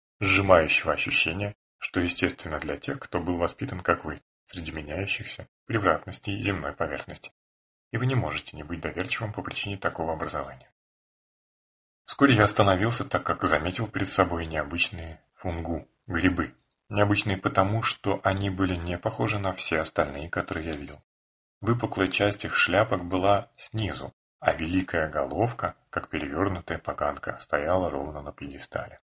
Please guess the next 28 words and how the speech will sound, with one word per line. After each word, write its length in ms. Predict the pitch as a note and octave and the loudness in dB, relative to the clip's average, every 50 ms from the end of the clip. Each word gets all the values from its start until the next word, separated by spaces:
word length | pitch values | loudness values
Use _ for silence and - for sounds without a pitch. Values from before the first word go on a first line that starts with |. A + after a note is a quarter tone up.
| _ _ _ _ _ _ | _ _ _ _ _ _
напоминающем 720 | - - - D2 C#2 C#2 C2+ C2+ C2+ C#2 - - - - | -12 -10 -8 -8 -6 -6 -6 -8 -8 -6 -6 -8 -8 -8
ствол. 440 | - - - - - C#2+ - - - _ _ _ _ _ _ _ _ _ | -10 -14 -12 -8 -8 -8 -8 -8 -14 _ _ _ _ _ _ _ _ _
Внутренние 720 | - F#2+ F#2+ G2 G#2 A#2 A#2 A#2+ A2 G#2 G2 F#2+ F#2 F#2 F2 | -6 -4 -2 0 0 0 0 2 2 0 2 2 -2 -2 0
бороздки 640 | F2 D#2 D#2 C#2+ C#2+ C#2+ D2 - - - A2 G#2 - _ _ _ _ _ | 2 4 4 4 2 -2 -6 -10 -8 -8 -8 -8 -8 _ _ _ _ _
были 280 | - A2+ B2+ C3 B2+ B2+ | -2 0 0 0 0 -2
тёмно-зелёного 800 | - - F2 F#2+ A2 A#2+ A2+ - E2+ D2+ D2+ E2+ G2 G#2 G2 F#2+ | 0 0 0 0 0 -2 -2 -2 -2 -4 -2 -4 -4 -4 -6 -6
цвета. 460 | - - - C2+ C2 B1+ - - F2+ - _ _ _ _ _ | -6 -8 -8 -8 -8 -8 -10 -12 -12 -14 _ _ _ _ _
Они 160 | - F2 F#2 G#2 | -6 -2 0 0
расходились 600 | G#2 - - - E2+ - - A2+ A2 G2+ - - | 0 2 2 2 2 2 0 -2 -2 0 0 -2
от 140 | D#2 - | -2 -2
центра 300 | - - A#2 A#2+ A#2+ - | 0 0 0 0 0 -4
в 60 | F2+ - | -6 -6
форме 300 | - - F2 F2 F2 F2+ | -2 -2 0 0 -2 -6
спирали. 500 | - - - D#2+ C#2+ C2+ - - - _ _ _ _ _ _ _ | -12 -10 -8 -6 -6 -6 -8 -10 -14 _ _ _ _ _ _ _
Однако 360 | _ - F2+ G#2+ A#2+ A#2+ - A2 | _ -2 2 2 2 4 2 0
это 360 | G#2+ - - G#2 G#2 - - - | 0 0 0 -2 -2 -2 -4 -6
не 140 | G#2 G#2 | -4 -4
было 180 | G2 F#2+ F#2 F#2 | -2 0 -2 -2
отличительной 420 | - - F#2+ F#2 - - E2 - | -2 -2 -2 -4 -4 -4 -6 -8
чертой, 380 | - - F2+ E2+ - D#2+ D2 C#2+ | -4 -4 -4 -4 -4 -4 -6 -6
ибо 160 | C#2+ C#2+ D#2 | -4 -2 0
раньше 340 | D#2 F#2+ A2+ A#2+ A#2+ - - | 2 2 2 2 0 0 0
я 120 | F2+ F2+ | -2 -2
наблюдал 400 | F#2 F#2 F2+ F#2 F#2 F#2 E2+ D2 | -2 -2 -2 0 2 2 2 2
образцы, 440 | C#2+ C#2+ D2 E2 E2+ - - - B2 | 2 2 2 0 0 0 -4 -4 -4
имеющие 600 | B2+ C#3+ G2 F2+ F2 E2+ F2 E2+ - - F#2+ F2+ | -4 -4 -4 -4 -4 -4 -2 0 0 0 0 -2
спиральную 460 | - - - D#2+ D2 D2 C#2+ D2 D2+ | -4 -2 -2 0 0 0 -4 -6 -10
структуру. 520 | - - - - - - - D2+ D2 - | -12 -14 -14 -16 -12 -10 -10 -10 -10 -12